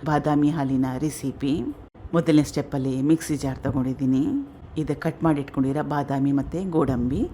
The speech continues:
ಎರಡೂನು, ಬಾದಾಮಿ ಐವತ್ತು ಗ್ರಾಮು, ಗೋಡಂಬಿ ಐವತ್ತು ಗ್ರಾಮು. ಇದ್ರ ಜೊತೆಗೆ ಇಷ್ಟ ಇದ್ರೆ ಪಿಸ್ತಾ ಕೂಡ ಹಾಕೋಬೋದು. ಏಲಕ್ಕಿ, ಕೇಸರಿ ದಾಳ. ಕೇಸರಿ ದಾಳ ಹಾಕೊಳ್ಳೋದ್ರಿಂದ ಆರೋಗ್ಯ ಒಳ್ಳೆಯದು, ಕಲರು ಕೂಡ ಚೆನ್ನಾಗಿ ಬರುತ್ತೆ.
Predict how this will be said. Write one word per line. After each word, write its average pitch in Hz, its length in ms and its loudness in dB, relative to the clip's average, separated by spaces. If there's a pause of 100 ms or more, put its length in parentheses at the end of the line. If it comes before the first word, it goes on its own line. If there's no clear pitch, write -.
(420)
ಎರಡೂನು, 165 640 2
ಬಾದಾಮಿ 147 420 2
ಐವತ್ತು 147 380 2
ಗ್ರಾಮು, 151 380 0
ಗೋಡಂಬಿ 170 520 2 (100)
ಐವತ್ತು 143 300 -2
ಗ್ರಾಮು. 131 520 0 (520)
ಇದ್ರ 156 200 2
ಜೊತೆಗೆ 139 460 -4
ಇಷ್ಟ - 180 -6
ಇದ್ರೆ 139 500 -2 (320)
ಪಿಸ್ತಾ 190 280 -2
ಕೂಡ 139 220 -4
ಹಾಕೋಬೋದು. 135 1000 -4 (580)
ಏಲಕ್ಕಿ, 160 800 0 (1300)
ಕೇಸರಿ 147 500 0
ದಾಳ. 131 200 -4 (680)
ಕೇಸರಿ 190 440 2
ದಾಳ 151 160 0
ಹಾಕೊಳ್ಳೋದ್ರಿಂದ 143 680 0
ಆರೋಗ್ಯ 147 340 0
ಒಳ್ಳೆಯದು, 135 680 -2
ಕಲರು 139 320 2
ಕೂಡ 139 180 -6
ಚೆನ್ನಾಗಿ 131 500 -4
ಬರುತ್ತೆ. 131 400 -4